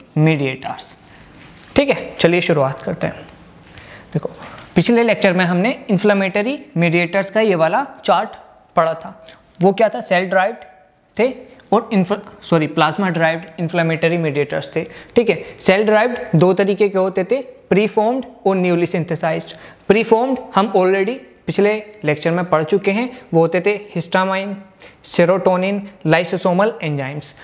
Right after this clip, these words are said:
आज हम पढ़ने जा रहे हैं newly synthesized cellular derived inflammatory mediators।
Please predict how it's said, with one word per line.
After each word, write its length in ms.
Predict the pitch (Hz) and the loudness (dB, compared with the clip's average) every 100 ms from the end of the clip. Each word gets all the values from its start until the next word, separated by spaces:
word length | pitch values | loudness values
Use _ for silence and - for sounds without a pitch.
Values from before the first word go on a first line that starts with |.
| - - | -20 0
आज 220 | 147 185 | 2 4
हम 100 | 202 | 2
पढ़ने 280 | 196 190 180 | 2 2 2
जा 160 | 160 147 | 2 0
रहे 140 | 151 | -2
हैं 480 | 196 294 311 - 175 | -2 -6 -8 -2 2
newly 280 | 175 208 277 | 4 4 0
synthesized 840 | 254 170 170 175 170 254 285 - - _ _ _ - - | 0 -2 0 2 2 0 -4 -14 -20 _ _ _ -20 -4
cellular 500 | - 180 190 202 254 | 2 4 4 2 2
derived 540 | 180 156 156 202 247 - - 190 | 2 2 2 0 -4 -10 -6 -2
inflammatory 760 | 180 185 165 156 147 156 220 320 - - | 2 2 2 0 -2 0 2 0 -6 -2
mediators। 600 | 160 143 143 - 139 - | -2 -2 -6 -6 -8 -10